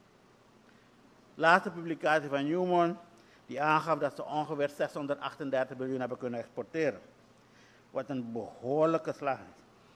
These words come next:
in de positieve zin. Een paar weken terug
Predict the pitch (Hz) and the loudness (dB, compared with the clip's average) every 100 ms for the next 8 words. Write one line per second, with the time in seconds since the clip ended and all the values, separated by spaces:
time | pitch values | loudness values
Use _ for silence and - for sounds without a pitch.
0 | - - - - - 139 127 151 151 135 | -20 -20 -20 -20 -14 -10 -8 -4 -4 -4
1 | 143 123 113 104 - - - - - - | -8 -8 -8 -10 -12 -20 -20 -20 -20 -20
2 | - - - - - - - - - - | -20 -20 -20 -20 -20 -20 -20 -20 -20 -20
3 | _ _ _ _ _ _ _ - _ - | _ _ _ _ _ _ _ -20 _ -20
4 | - _ - _ _ _ _ - - - | -20 _ -20 _ _ _ _ -20 -20 -4
5 | 175 160 185 180 170 151 151 160 | 2 4 6 2 2 2 4 4